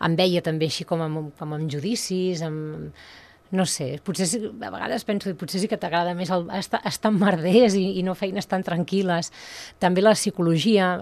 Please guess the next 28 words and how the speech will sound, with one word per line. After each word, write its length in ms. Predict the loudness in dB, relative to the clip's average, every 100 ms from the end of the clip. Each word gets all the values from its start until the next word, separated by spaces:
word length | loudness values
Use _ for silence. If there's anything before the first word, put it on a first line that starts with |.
| -4
la 120 | -2
vaig 180 | -2 -2
posar 200 | -4 -2
també 200 | -2 -2 0
com 140 | 0
a 40 |
opció, 400 | -2 -4 -2 0 -2
si 140 | -2 -4
no 100 | -2
entrava 240 | 0 0
a 40 |
periodisme, 520 | 0 -2 0 0 -2 -6
la 80 |
psicologia 560 | -6 -6 -4 -4 -2 0
o 80 | 0
el 120 | 0
dret. 420 | 0 0 -2 -8 -20 -20 -20 -20 -20 -20 -10
Ehm, 880 | -4 0 0 0 0 -2 -2 -4 -4
sobretot, 460 | -4 0 2 0 -2 _ -14 -6
mm, 880 | -2 0 0 0 -2 -2 -6 -6
relacions, 1080 | -2 2 2 2 2 4 4 2 0 -2 -2 -2
eh, 80 |
amb 640 | -2 0 -2 -4 -6 -2 0
la 80 | 0
gent, 320 | 0 -4 -4
és 160 | -6 -6
lo 80 |
que, 140 | -6